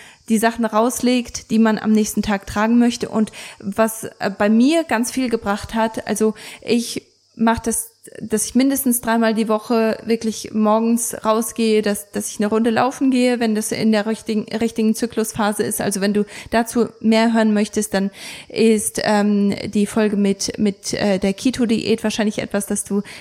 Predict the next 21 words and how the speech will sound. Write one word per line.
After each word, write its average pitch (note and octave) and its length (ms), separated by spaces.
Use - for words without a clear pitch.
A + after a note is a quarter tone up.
dir F#3+ 120
anhören G#3+ 360
solltest. G#3 400
Das G#3+ 120
ist, - 340
meine A3 260
ich, - 460
Folge A3 360
Nummer G#3+ 400
hundertsiebenundvierzig. G#3 1600
Ähm, A3 440
da A#3+ 80
geht C#4 180
es C4+ 100
darum, A#3 420
wie A3+ 140
man A3+ 220
seine, G#3 440
seine A3 240
Zyklusphasen G#3+ 920
respektiert A3+ 840